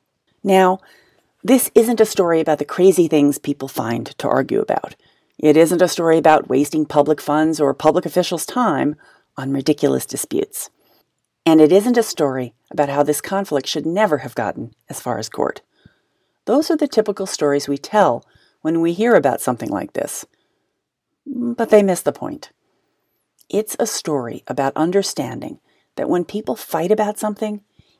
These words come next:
even when it seems ridiculous to us, there's something in there that's important to them.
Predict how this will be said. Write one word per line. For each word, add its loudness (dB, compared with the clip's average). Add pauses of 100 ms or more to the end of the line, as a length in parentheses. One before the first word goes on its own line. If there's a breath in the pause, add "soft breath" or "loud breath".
(140)
even 4
when -2
it -6
seems -4
ridiculous -6
to -6
us, -8 (540)
there's -12
something -8
in 0
there -10 (280)
that's -12
important -8
to -12
them. -14